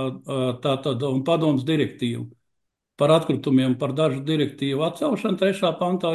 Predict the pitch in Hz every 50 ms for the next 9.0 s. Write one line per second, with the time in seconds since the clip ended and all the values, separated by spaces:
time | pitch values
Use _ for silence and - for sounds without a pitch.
0 | 165 180 180 - 180 170 165 165 170 165 160 160 151 151 151 160 156 156 151 127
1 | - - _ _ _ - 147 143 175 180 180 - 156 160 160 156 151 151 151 143
2 | 135 135 135 - - _ _ _ _ _ 147 165 180 - - - 160 156 147 139
3 | 135 117 - - - - 139 139 156 151 139 156 165 170 180 185 196 196 196 196
4 | 196 226 202 190 - - 147 131 143 - - 151 156 156 160 147 131 143 139 131
5 | 123 - 139 131 127 123 131 135 131 127 131 147 170 170 185 220 202 247 208 -
6 | - _ _ _ _ _ _ 151 147 147 147 156 196 247 247 190 220 190 - -
7 | - 165 170 165 - - 127 127 - - 160 156 160 147 - 156 147 147 135 -
8 | - 131 127 127 131 143 135 139 156 160 175 175 190 196 196 196 - 214 208 196